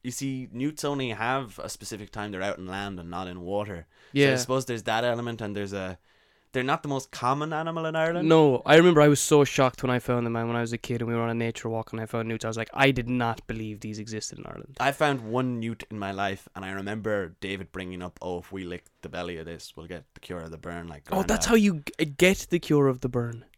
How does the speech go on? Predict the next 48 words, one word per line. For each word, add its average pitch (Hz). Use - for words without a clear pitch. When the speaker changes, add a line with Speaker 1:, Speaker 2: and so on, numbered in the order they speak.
Speaker 1:
Which? -
By 101
licking 120
it? -
Speaker 2:
Yeah. 139
Speaker 1:
Yeah. 123
Speaker 2:
That's 147
not 151
how 147
you 139
are 131
cured 143
of 127
the 127
burn. 120
Speaker 1:
No. 131
Speaker 2:
Oh, 190
I 175
misunderstood 160
that. 135
That's 156
great. 233
Speaker 1:
You 135
have 135
to, 123
then 123
he 123
can 117
do 117
it 107
for, 98
forevermore. 107
They 104
also 120
say 113
whoever 104
has 98
done 104
it, 98
they'll 98
never 101
burn 95
their 90
tongue. 95
Speaker 2:
Wow. 151
Speaker 1:
Um, 104
but, 101
uh, 90